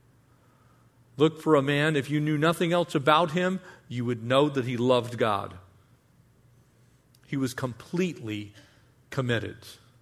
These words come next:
to the things of the Lord. And this would not be an easy thing, because his neighbors were pagans.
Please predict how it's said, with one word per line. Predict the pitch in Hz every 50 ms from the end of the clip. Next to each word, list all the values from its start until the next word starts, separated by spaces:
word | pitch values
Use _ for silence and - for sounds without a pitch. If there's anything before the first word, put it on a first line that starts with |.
| _ _ _ _ _ _ _ _ _ _ _ _ _ _ _ _ _ _ _ _ -
to | - 123
the | 110 107 104
things | - 107 101 92 95
of | 107 98
the | 98
Lord. | 101 101 95 92 92 90 - - - _ _ _ _ _ _ _ _ _ _ _ _ _ _ _ - _ _ _ _ _ _ _ -
And | - 123 143
this | 175 196 -
would | 202 170 135
not | 151 175 208 226 -
be | - 185 175
an | 170
easy | 175 175 165 139 170 156
thing, | - 180 202 247 202 131 107 98 - - _ _ _ _ _ _ _ _ _ _ _ _ _ _ -
because | - 123 - 151 147 151
his | 208 226 196 160
neighbors | 143 156 170 180 220 254 226 220 180 165 135
were | 139 156 165 160
pagans. | 165 - - 220 220 208 156 135 107 92 87 - - - -